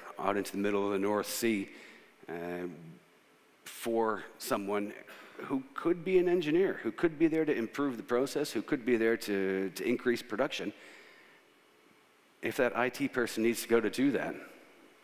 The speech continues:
there's a definite impact on the business. Okay? So start with a very clear mission and a very clear vision.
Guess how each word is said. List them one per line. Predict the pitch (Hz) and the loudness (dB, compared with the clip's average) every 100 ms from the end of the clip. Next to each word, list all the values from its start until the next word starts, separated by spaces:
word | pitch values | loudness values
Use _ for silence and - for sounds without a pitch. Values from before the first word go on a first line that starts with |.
| - - - | -20 -20 -14
there's | - 92 | -6 -4
a | |
definite | 92 104 104 104 98 | 0 2 2 2 0
impact | 104 98 101 95 | 2 2 0 0
on | 104 | 0
the | 101 | 0
business. | 113 - - - - - - - - - - 1077 1077 - - - - - - - - - - _ - - - _ - - - | 0 0 0 2 6 8 10 10 10 10 10 6 0 -8 -14 -18 -20 -20 -20 -20 -20 -20 -20 _ -20 -20 -20 _ -20 -20 -2
Okay? | 147 170 - - - - | -2 -2 -8 -16 -18 -6
So | - 160 - - - - | 4 4 4 -4 -18 -10
start | - - - 214 151 | -4 0 4 4 4
with | 139 143 - - - - - - - - | 2 2 -4 -16 -20 -20 -20 -20 -20 -8
a | - | -8
very | 104 123 | 2 2
clear | 123 - 110 104 | 2 0 2 2
mission | 95 92 - 85 - - - - - - _ _ _ _ _ | 2 -2 -2 -8 -10 -20 -20 -20 -20 -20 _ _ _ _ _
and | - 95 | -6 -2
a | |
very | 95 98 | 2 2
clear | - 92 82 | 2 -2 -2
vision. | 85 80 - | -4 -6 -10